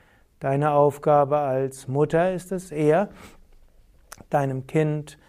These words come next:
dein Kind zu motivieren, zu inspirieren, Rückendeckung zu geben, aber notfalls auch die Konsequenzen des mangelnden Engagements spüren zu lassen.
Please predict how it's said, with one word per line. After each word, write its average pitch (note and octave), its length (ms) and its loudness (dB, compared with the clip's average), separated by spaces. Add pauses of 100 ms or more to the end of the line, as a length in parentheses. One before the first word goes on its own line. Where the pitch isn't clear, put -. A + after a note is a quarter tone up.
dein C#3+ 220 -8
Kind D3+ 280 -2
zu - 160 -8
motivieren, D#3+ 840 0
zu E3 160 -10
inspirieren, D3 1040 -2
Rückendeckung F#3 800 -2
zu F#3+ 160 -2
geben, E3+ 500 -2 (640)
aber C#3 280 -4
notfalls D#3 880 -2
auch D#3+ 220 -4
die F#3 160 -4
Konsequenzen C#3 1160 -4 (280)
des F3+ 220 -6
mangelnden C3 540 -4
Engagements D3+ 840 -2
spüren E3 560 -2
zu - 160 -4
lassen. C3+ 480 -8